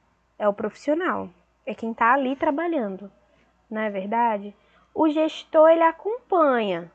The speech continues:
mas ele acompanha de fora. Então, ele tem uma visão totalmente diferente.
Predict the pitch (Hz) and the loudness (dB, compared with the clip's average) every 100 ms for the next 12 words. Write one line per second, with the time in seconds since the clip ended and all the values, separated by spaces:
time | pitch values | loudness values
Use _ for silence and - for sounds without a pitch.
0 | - 202 208 208 220 214 226 214 240 - | -14 -6 -2 -2 -4 -6 -4 -6 -8 -8
1 | 370 262 180 - _ _ - _ - 220 | -2 0 -2 -6 _ _ -20 _ -4 -2
2 | 240 - 294 349 311 247 226 220 214 208 | -2 4 4 4 -2 -2 -4 -6 -6 -6
3 | 220 208 202 - 196 - 196 185 180 214 | -6 -6 -8 -10 -14 -6 -6 -6 -12 -18
4 | - | -20